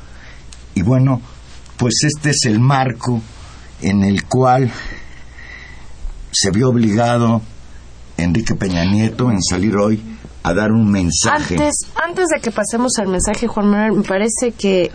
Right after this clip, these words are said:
Speaker 2: que también vale la pena, hay una responsabilidad enorme, por supuesto, en este contexto del gobierno federal, que finalmente ha coordinado el operativo y sin lugar a dudas está coordinando esta política y su sentido, eh, de,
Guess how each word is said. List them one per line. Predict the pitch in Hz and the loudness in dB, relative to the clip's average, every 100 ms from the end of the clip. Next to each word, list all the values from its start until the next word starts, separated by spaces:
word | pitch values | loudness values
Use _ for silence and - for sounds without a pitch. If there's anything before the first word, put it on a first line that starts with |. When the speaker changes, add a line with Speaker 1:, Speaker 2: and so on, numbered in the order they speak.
| - | -2
Speaker 2:
que | 170 165 | 0 2
también | 160 160 170 190 | 2 2 2 2
vale | 190 202 | 2 0
la | 202 165 | 0 0
pena, | 170 170 180 | 0 0 2
hay | 190 | 2
una | 190 | 2
responsabilidad | 180 170 175 170 170 165 180 190 | 2 -2 -4 -2 0 2 2 2
enorme, | 185 180 185 190 180 | 2 2 2 2 0
por | 165 151 | -2 -8
supuesto, | - - 165 170 | -8 -6 -4 -2
en | 165 | -2
este | 165 165 | -2 -4
contexto | 156 156 165 - 170 | -4 -4 -6 -2 0
del | 160 | 2
gobierno | 147 156 156 165 | 2 2 2 0
federal, | 160 147 147 151 151 180 - - - - - - | -2 -2 0 2 0 -2 -10 -16 -16 -18 -20 -4
que | 170 143 143 | -2 0 -2
finalmente | - 160 151 165 156 160 170 | 0 0 2 2 2 0 0
ha | 156 | 0
coordinado | 151 160 151 147 151 151 156 | 0 -2 0 0 0 0 0
el | 151 | -2
operativo | 143 - 131 127 - 165 165 175 180 | -4 -4 -2 -4 -2 2 4 2 0
y | - | -2
sin | - 143 | -4 -4
lugar | 139 160 160 | -2 0 2
a | 156 | 2
dudas | 170 165 165 | 2 0 -2
está | 139 - 139 | -4 -4 -6
coordinando | - 156 147 147 151 156 160 | -4 -4 -2 -2 -2 0 -2
esta | 156 156 | -4 -6
política | - 151 165 - - | -2 0 0 -2 -4
y | |
su | 156 151 | -4 -6
sentido, | - 143 - 151 135 - - - - - - - - - | -6 -8 -6 -6 -6 -10 -16 -18 -20 -20 -20 -20 -20 -4
eh, | 165 147 151 151 | 0 2 2 2
de, | 156 147 | 2 2